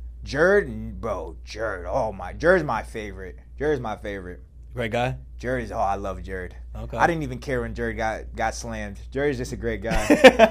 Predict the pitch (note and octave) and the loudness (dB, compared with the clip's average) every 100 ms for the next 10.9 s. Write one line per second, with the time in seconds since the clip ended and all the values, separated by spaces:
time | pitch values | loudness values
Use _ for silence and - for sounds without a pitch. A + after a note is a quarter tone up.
0 | G3 D#3+ D#3+ D#3 D3+ B2+ C#3 D#3 D#3+ D#3 | 6 6 8 8 6 4 0 2 2 6
1 | F3 F#3 E3+ C3+ C#3+ - - D3 D3+ D3+ | 6 4 2 0 -4 -2 0 2 2 0
2 | - D3+ E3+ F3+ F#3 - - - - - | 0 4 4 2 -2 -10 -16 -16 -16 -16
3 | - - - D3 D3+ C3 C#3+ B2 B2 G#2 | -14 -16 -12 -8 -6 0 0 2 -2 -2
4 | B2+ E3 E3+ C#3 B2 D3 C#3+ C#3+ A#2+ B2 | 2 4 6 6 4 2 2 2 0 0
5 | A2+ C3+ A#2+ B2+ A2+ A#2 G#2+ G2+ C3+ A#2+ | 2 4 4 2 0 -4 -4 -2 -2 -2
6 | G#2 A2 G2+ F#2+ A#2 A#2+ A2+ A#2 C3 A#2 | -4 -6 -6 -8 -8 -4 -4 2 2 4
7 | C3 C3 B2+ A#2+ B2+ B2+ A2+ G#2+ G#2 A2+ | 2 2 2 2 2 2 0 -4 -6 -4
8 | A#2+ A#2 B2 B2 A#2+ C3+ A#2+ A2 B2+ A#2 | 0 0 2 2 2 2 -2 0 2 6
9 | B2+ B2 A#2+ G#2 F#2+ A2+ G#2+ A2+ G#2 G2 | 6 6 2 0 -4 -2 -2 -4 -6 -8
10 | G2 F#2+ F#2+ B2+ C#3 C3+ B2+ A#2+ A#2 | -10 -10 0 10 12 12 10 6 0